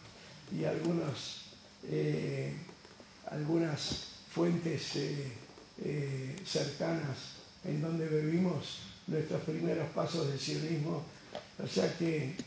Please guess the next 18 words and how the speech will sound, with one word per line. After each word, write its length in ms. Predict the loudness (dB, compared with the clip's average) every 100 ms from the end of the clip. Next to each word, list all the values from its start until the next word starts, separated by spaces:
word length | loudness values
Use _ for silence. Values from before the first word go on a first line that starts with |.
| -10 -6
eh, 800 | 4 6 6 4 4 4 2 0 -8 -18 -6
eh, 320 | 0 2 2 0
estoy 460 | 4 8 8 8 4 -8 0
seguro 380 | 4 8 8 6
que 60 |
están 220 | 4 2 2
en 100 | 4
buenas 280 | 4 4 2
manos, 400 | 2 2 0 -2 -10 -18 -20 -20 -20 -4
que 60 | 2
van 180 | 4 4
a 60 |
tener 400 | 4 2 4 4
un 120 | 2
congreso 640 | 0 0 0 0 0 -2 -2 -6 -14 -10
súper 300 | -2 0 2
excelente. 720 | -2 -2 -2 -2 -4 -6 -8 -8 -12 -20 -20 -6
Estoy, 800 | -4 0 4 6 6 2 0 -6